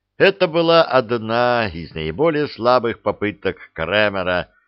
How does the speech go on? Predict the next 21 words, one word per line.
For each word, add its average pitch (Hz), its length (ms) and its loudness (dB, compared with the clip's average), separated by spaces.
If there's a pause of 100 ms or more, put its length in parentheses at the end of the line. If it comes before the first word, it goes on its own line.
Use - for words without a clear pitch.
(120)
хоть - 340 -4
как-то 185 400 2
уколоть 131 680 -2
Вулфа, 90 880 -6 (500)
совсем 110 680 -4
не 113 160 -6
на 123 140 0
уровне. 67 600 -8 (840)
«Фу!» - 580 -4 (960)
Вулф 117 500 -2
отпил 110 420 0
пиво. 67 500 -12 (1200)
«Заплатил 113 880 2
ли 120 180 2
мне 139 500 -2
мистер 95 540 -4
Пур 98 380 -4
эти 87 280 -4
деньги 104 580 -2
или 82 260 -6
нет, 120 380 -2